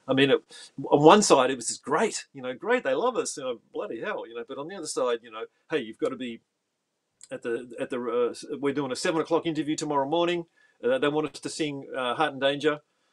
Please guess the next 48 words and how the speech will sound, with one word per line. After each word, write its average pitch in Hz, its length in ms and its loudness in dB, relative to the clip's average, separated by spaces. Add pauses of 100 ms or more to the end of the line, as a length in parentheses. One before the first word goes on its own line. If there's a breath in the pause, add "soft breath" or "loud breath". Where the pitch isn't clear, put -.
(180)
uh, 113 260 -6
which 120 120 -10
has 117 100 -12
got 117 120 -2
an 113 120 -12
A, 117 180 -2
top 131 220 -4
A 120 100 0
in 127 180 -4
it." 131 180 -10
<laughs> - 40 -20 (360 soft breath)
Um, 156 280 -2 (420 loud breath)
uh, 117 400 0
and 127 160 -2
they 131 80 2
want 135 140 -2
us - 80 -12
to 123 80 -10
sing 131 160 -4
blah, 135 160 4
blah. 127 240 4
And 147 100 -2
it's 139 140 -6
like, 139 180 0 (140)
holy 175 260 -6
shit. 147 320 -4
And 139 100 0
this 190 140 0
is 131 80 -4
just 240 160 -6
going 135 240 2
on 143 280 0 (180)
and 247 80 -12 (100)
on 135 380 0
and 117 100 -10 (100)
on. 120 260 -4
And 113 80 -18
when 117 100 -10
you're 120 160 -6
on 117 100 -8
tour, 113 320 -10
you 110 100 -16
know, 110 140 -20 (320)
the 135 60 0
other 139 160 2
guys 120 200 4
would 117 80 -14
be, 113 200 -14